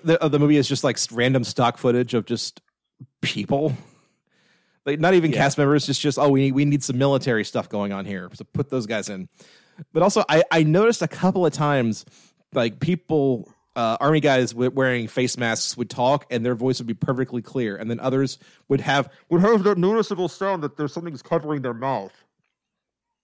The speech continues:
Speaker 2: Yeah, and then a couple other guys, you'd hear them like, "Oh, yeah, that sounds like I'm coming through a radio here."
Speaker 1: <laughs> Yeah.
Speaker 2: And it's the same guys talking. It's, there's, there's not anything different.
Speaker 1: Yeah. But, I mean, those aren't really detriments to the film. Like, you,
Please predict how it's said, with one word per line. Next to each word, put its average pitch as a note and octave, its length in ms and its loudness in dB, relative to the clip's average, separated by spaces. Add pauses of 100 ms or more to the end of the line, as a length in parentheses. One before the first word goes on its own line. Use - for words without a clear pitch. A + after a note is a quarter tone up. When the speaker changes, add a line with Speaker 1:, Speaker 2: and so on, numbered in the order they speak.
(500)
Speaker 2:
Yeah, A2+ 240 -4
and C#3 80 -2
then C#3+ 80 2
a C#3+ 60 0
couple E3 220 0
other C#3 100 2
guys, A#2+ 260 0
you'd A2 140 -10
hear A#2+ 120 0
them G#2 120 -4
like, F2+ 180 -10 (300)
"Oh, - 40 -14 (540)
yeah, G2 180 0
that B2+ 120 -4
sounds A2+ 140 -4
like F#2 100 -8
I'm F#2+ 60 -14
coming G2 180 -12
through F#2 120 -10
a F#2+ 40 -8
radio G2+ 240 -4
here." C#3 240 -4
Speaker 1:
<laughs> - 40 -20 (520)
Yeah. A2 240 -4 (840)
Speaker 2:
And C#3+ 280 -2 (260)
it's F3+ 240 0
the D3+ 80 -10
same C#3 220 0
guys A#2 180 0
talking. G2+ 300 -2
It's, F#2+ 160 -12
there's, C3+ 680 -6
there's B2+ 300 -2
not A2 200 0
anything G2 260 -10
different. F#2+ 320 -12
Speaker 1:
Yeah. F#2 220 -6 (280)
But, E3+ 100 0
I F3 40 2
mean, F3 260 0
those G3 280 0
aren't D#3 380 -2
really D3 220 2
detriments B2 540 -2
to - 40 -16
the A#2 80 -2
film. A2 280 -2
Like, A2 140 -4
you, A#2+ 360 -8